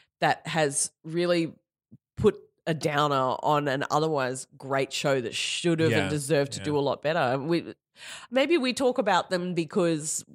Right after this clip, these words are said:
Speaker 1: we feel like they're not as well known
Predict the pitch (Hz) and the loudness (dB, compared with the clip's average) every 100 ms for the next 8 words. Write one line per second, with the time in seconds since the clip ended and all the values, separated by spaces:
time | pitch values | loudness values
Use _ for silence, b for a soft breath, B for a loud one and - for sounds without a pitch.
0 | - 156 - - 151 139 139 123 - - | -6 -6 -6 -4 -2 0 -2 -4 -8 -20
1 | - _ - _ - 165 160 151 147 143 | -20 _ -20 _ -2 0 2 2 0 -2
2 | 165 147 139 156 120 80 78 160 | -2 0 0 2 0 -4 -10 -14